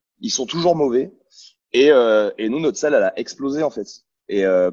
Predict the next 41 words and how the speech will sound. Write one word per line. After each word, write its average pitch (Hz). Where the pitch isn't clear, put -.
le, 110
le 110
jour 139
où 180
ils 165
se 143
sont 135
barrés, 123
le 120
lendemain, 120
il 156
y 127
avait 104
déjà 107
une 117
meilleure 117
ambiance. 139
Donc, 120
euh, 107
donc 123
voilà, 143
hormis 165
ce -
cas-là, 151
si -
les 113
gens 139
qui -
se 113
barrent 131
de 127
vos 107
salles 131
pour 107
faire 107
des 104
garages 110
sont -
des 98
athlètes, 107
euh, 87